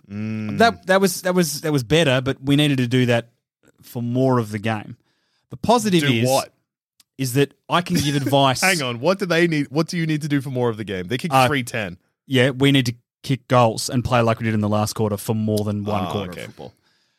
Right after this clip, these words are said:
Speaker 2: Which I can give that advice out, boys. I can give, we can give coaching advice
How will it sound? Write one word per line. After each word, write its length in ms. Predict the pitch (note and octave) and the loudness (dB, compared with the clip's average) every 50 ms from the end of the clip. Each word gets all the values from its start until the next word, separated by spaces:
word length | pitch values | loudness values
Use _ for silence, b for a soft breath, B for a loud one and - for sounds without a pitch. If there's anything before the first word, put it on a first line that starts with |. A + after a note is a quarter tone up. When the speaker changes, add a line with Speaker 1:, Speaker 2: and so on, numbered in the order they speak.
| _ _ _ - | _ _ _ -4
Speaker 2:
Which 180 | D3+ C#3+ - - | -2 -2 0 0
I 100 | D#3 D#3 | 0 0
can 100 | D#3 D3+ | 2 2
give 160 | D3 F3+ F3 | 2 4 4
that 120 | F#3 E3 C#3+ | 4 4 4
advice 360 | B2+ A2+ A#2+ A2 G#2 - - | 4 2 2 0 0 -2 -4
out, 180 | A2+ A2 G#2 - | -4 -4 -4 -6
boys. 300 | A2 - - - - - - | -10 -12 -12 -12 -14 -8 -4
I 120 | B2 C3 | -4 -2
can 140 | A#2+ C#3 C3+ | 0 0 2
give, 260 | C3 C#3 C3+ A#2+ - | 4 2 2 2 2
we 80 | D#3 F#3 | 2 2
can 80 | A3 A3 | 4 4
give 160 | G3 F3+ - | 2 0 -2
coaching 360 | - D3 D3 D3 - D#3+ D3 | 0 0 0 2 2 0 0
advice 520 | C3+ A#2 A#2+ A#2 A2+ A2 G#2+ - - - | 0 0 2 0 0 0 -2 -4 -8 -10